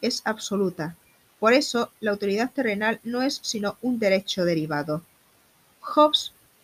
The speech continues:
atribuye la autoridad absoluta al Estado, que fue creado por libre convención de los individuos. El Estado,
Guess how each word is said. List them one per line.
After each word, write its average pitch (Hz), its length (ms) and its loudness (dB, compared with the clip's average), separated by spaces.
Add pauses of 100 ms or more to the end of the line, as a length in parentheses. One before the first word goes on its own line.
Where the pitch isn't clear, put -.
(120)
atribuye 233 560 2
la 208 80 4
autoridad 214 500 2
absoluta 233 520 -2
al 196 80 2
Estado, 170 460 -2 (260)
que 208 100 -2
fue 240 200 2
creado 226 400 0
por 202 140 -2
libre 202 280 0
convención 208 680 -2
de 214 80 0
los 185 220 -2
individuos. 156 760 -4 (1000)
El 247 120 6
Estado, 262 540 2